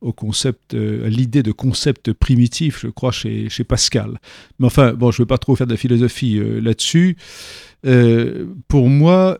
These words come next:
euh, la géographie, euh, politique, euh, ce sont les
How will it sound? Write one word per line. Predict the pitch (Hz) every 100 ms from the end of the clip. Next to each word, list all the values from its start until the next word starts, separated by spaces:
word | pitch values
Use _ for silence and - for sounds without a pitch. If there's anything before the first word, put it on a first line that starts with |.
| 135
euh, | 117 117
la | 120 120 123 117 113 113 113 120 87 78 151
géographie, | 110 143 131 127 123 - 143 120 107 107
euh, | 107 110
politique, | - 127 120 110 - 170 160 180 175 - _ _ _ _ _ _
euh, | 117 117 117
ce | - 139
sont | 127 - 160 156
les | 135 117 113 110 110